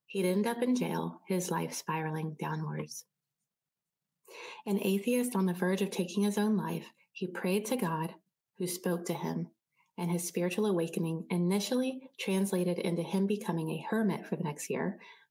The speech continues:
praying, meditating, and studying different world religions. He would rewrite the script of fatherhood in his lineage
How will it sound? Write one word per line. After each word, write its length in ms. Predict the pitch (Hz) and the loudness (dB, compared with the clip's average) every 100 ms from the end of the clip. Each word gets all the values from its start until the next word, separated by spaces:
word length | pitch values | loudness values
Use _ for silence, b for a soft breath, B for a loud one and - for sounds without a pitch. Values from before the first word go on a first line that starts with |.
| _ | _
praying, 440 | - 196 190 196 196 | -2 2 4 2 2
meditating, 580 | 185 175 170 175 170 170 | 0 0 0 0 2 0
and 100 | 160 | -2
studying 380 | 151 165 160 165 | -2 -2 0 0
different 320 | 160 147 - | -2 -4 -4
world 300 | 160 147 147 - | -2 -4 -4 -2
religions. 600 | 156 170 - - - - _ b b b _ | -2 0 -2 -2 -6 -12 _ b b b _
He 160 | 202 | 0
would 140 | 175 175 | 2 2
rewrite 540 | 160 202 247 180 170 | 2 2 2 2 0
the 80 | 185 | -2
script 320 | - - 160 | -2 -4 -2
of 100 | 185 | -4
fatherhood 520 | - 151 151 151 160 | -2 -2 -2 -2 -2
in 200 | - 160 | -2 0
his 180 | 190 196 | 2 2
lineage 460 | 165 147 151 151 | -2 -2 -2 -2